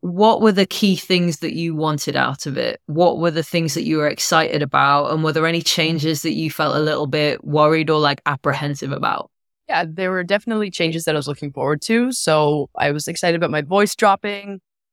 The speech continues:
Speaker 2: I've always had, like, kind of a deep-ish voice, but I definitely was looking forward to not having to change my voice
Speaker 1: Yeah.
Speaker 2: so much if I was, like, in public and, like, being perceived. So that was really exciting.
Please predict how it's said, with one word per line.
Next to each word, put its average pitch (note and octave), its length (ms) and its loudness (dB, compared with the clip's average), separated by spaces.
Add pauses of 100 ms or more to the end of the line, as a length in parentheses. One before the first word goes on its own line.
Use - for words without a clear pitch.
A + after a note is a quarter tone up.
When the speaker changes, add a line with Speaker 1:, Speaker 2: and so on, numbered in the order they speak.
(100)
Speaker 2:
I've F#3+ 160 2
always C4 200 4
had, D3+ 400 -2
like, E3 200 0
kind E3 180 -2
of D3+ 60 -4
a D3+ 100 -4 (160)
deep-ish - 680 -8
voice, A#3 380 2
but D#3+ 220 4
I D3+ 140 2
definitely D#3+ 680 -4
was D3+ 140 -6
looking D#3 240 0
forward D3 380 -2
to D3 420 -6 (720)
not F3 200 4
having F3+ 320 4
to D3+ 260 2 (280)
change G#3+ 500 0
my A#3+ 140 6
voice A#3+ 220 4
Speaker 1:
Yeah. - 60 0
Speaker 2:
so B3+ 100 2
much B3 340 2
if F#3 140 -2
I C#3 140 2
was, C#3+ 160 -6
like, B2+ 120 -6 (120)
in - 100 -14
public D#3+ 400 0
and, D#3 80 -4
like, C3+ 160 -4 (100)
being D3+ 220 -6
perceived. F#3 640 -2 (560)
So D#3+ 360 2
that D#3 180 2
was F3 140 0
really E3+ 480 4
exciting. E3 580 0